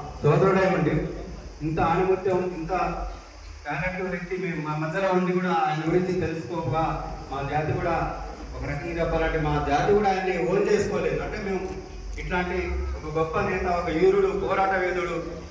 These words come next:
ఒక పీడీఎస్యు, అంటే ఆయన జీవితం విద్యార్థి దశ నుంచే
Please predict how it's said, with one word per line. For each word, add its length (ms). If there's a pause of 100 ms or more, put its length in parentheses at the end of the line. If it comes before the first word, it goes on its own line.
(240)
ఒక 100 (200)
పీడీఎస్యు, 540 (140)
అంటే 180
ఆయన 140 (100)
జీవితం 400
విద్యార్థి 480
దశ 140 (120)
నుంచే 220